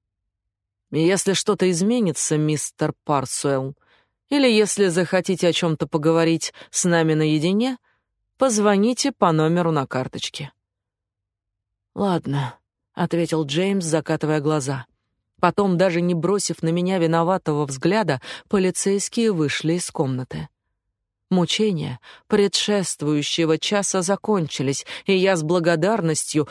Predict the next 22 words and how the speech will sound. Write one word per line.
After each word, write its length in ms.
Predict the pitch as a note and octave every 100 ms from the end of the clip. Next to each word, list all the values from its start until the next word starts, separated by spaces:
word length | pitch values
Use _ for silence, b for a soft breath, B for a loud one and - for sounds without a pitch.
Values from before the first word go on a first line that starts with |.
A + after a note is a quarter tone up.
| B B
опустилась 800 | F#3 F#3+ F3 - G#3 G#3+ G3+ G#3
на 140 | F#3+
край 280 | - F#3 F#3
кровати 520 | F3+ F3+ D#3+ D#3 E3+
Джеймса. 680 | D3 D3 C3 C3 - D3+ C#3 _ _ _ _ _ _ _ _ _ _ _ _ _ -
«Спасибо», 720 | - - D#3+ - C#3 C3 - _ _ _
пробормотала 600 | E3 D3+ D3 D3+ D3+ D3
я. 260 | C#3+ C#3 C3+ b b b b
«Ты 160 | - F#3
вовремя. 540 | C#3+ C3+ D3 D3 C#3 _ _ _ _ -
Если 420 | E3 G#3 G3 F3+
бы 120 | F3
подождал 460 | E3+ F3 E3 E3 E3+
еще, 440 | E3 D#3+ - B3+ - b b b b -
я 180 | C4+
могла 400 | B3 A3 F3 G3
бы 120 | G#3 G#3
тебе 260 | E3 F3+
звонить 460 | D#3+ D#3+ D#3 A3 -
из 180 | A3+ -
тюремной 460 | - D3+ E3 E3+ E3
камеры». 500 | D3+ C3 C3+ C#3